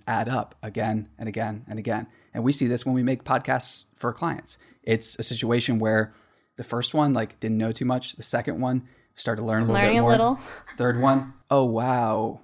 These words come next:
Speaker 1: Now it's starting to, like, click. But this is a situation where it doesn't matter what industry you're in, you can do the same thing. You can do the, pursue a similar strategy. Just focus on the client.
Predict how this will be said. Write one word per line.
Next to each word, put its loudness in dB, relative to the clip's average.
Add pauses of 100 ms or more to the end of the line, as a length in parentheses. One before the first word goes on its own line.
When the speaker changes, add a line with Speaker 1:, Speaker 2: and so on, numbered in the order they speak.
(100)
Speaker 1:
Now 2
it's 0
starting 0
to, -2
like, -2
click. -2 (340)
But 2
this 2
is 2
a 0
situation 0
where 0 (160)
it -10
doesn't 2
matter 2
what 0
industry 0
you're -2
in, -2
you 2
can 0
do 0 (160)
the -6
same -4 (120)
thing. -6
You -2
can 2
do 2
the, 2 (180)
pursue -6
a -2
similar -2
strategy. -8 (380)
Just -6
focus -4
on -4 (220)
the -20
client. -2